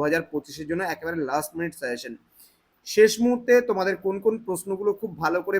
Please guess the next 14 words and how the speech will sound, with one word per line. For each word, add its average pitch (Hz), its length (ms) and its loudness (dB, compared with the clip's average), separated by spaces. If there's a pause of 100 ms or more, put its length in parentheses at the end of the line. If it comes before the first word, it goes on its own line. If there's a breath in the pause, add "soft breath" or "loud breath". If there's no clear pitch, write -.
পড়ে 165 220 0
যাওয়া 170 180 6 (100)
উচিত, 165 220 -2 (520 soft breath)
সেই 214 160 10 (100)
প্রশ্নগুলো 175 480 -2
নিয়ে 170 140 2
কিন্তু 180 220 0
আলোচনা 165 320 0
করব। 190 120 0 (220)
আজকের 165 300 4
সাজেশনটা 180 520 -4
একবারে 180 320 0
লাস্ট 165 220 -4 (120)
সাজেশন 175 280 0